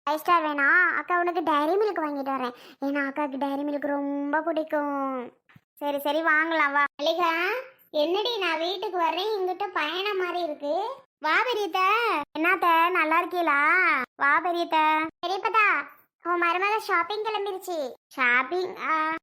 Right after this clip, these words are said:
ஆமா. ஏ தாமரை, வந்த அன்னைக்கு பார்த்தேன். ஒரு எட்டு அத்தை வீட்டுக்கு வரக்கூடாதா? இங்கனே தான் இருக்கணுமா நீங்க?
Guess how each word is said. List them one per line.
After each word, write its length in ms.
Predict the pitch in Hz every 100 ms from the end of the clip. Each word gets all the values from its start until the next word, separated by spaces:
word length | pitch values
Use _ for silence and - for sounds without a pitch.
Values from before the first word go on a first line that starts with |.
| -
ஆமா. 320 | 330 330 311 - _ _ _ _ _ _ 277
ஏ 60 | -
தாமரை, 680 | 269 277 302 302 311 359 415 494 - _ _
வந்த 520 | 262 254 262 277 311
அன்னைக்கு 440 | 285 247 269 339 453
பார்த்தேன். 640 | 415 392 392 381 392 381 - _ _ -
ஒரு 160 | 294 302
எட்டு 200 | 294 294 453
அத்தை 200 | 427 427 440
வீட்டுக்கு 260 | 427 370 349
வரக்கூடாதா? 600 | 339 349 349 330 285 269 269 349 415 330 262 254
இங்கனே 340 | 254 262 262 269 294 370
தான் 160 | 466 453
இருக்கணுமா 460 | 392 381 370 349 311 269
நீங்க? 260 | 247 240